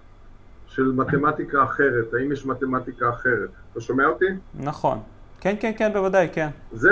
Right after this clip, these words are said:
Speaker 1: משהו שהוא, הוא בדיון אקדמי, זה לא בדיון של גני ילדים, בסדר? זה נושא מאוד רציני. אז אני רוצה להקריא לך
Speaker 2: כן.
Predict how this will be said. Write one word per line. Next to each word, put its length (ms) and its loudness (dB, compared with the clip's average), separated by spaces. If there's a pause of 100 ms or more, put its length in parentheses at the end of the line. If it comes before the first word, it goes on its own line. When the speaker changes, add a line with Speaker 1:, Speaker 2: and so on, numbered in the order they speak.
Speaker 1:
משהו 340 4
שהוא, 480 4
הוא 200 -2
בדיון 340 2
אקדמי, 500 2
זה 120 0
לא 140 2
בדיון 360 0
של 180 -12
גני 200 0
ילדים, 440 -4
בסדר? 340 -2
זה 120 0
נושא 260 -2
מאוד 220 2
רציני. 480 -2 (1200)
אז 240 -10 (300)
אני 160 2
רוצה 240 4
להקריא 400 6
לך 260 4 (1400)
Speaker 2:
כן. 220 -4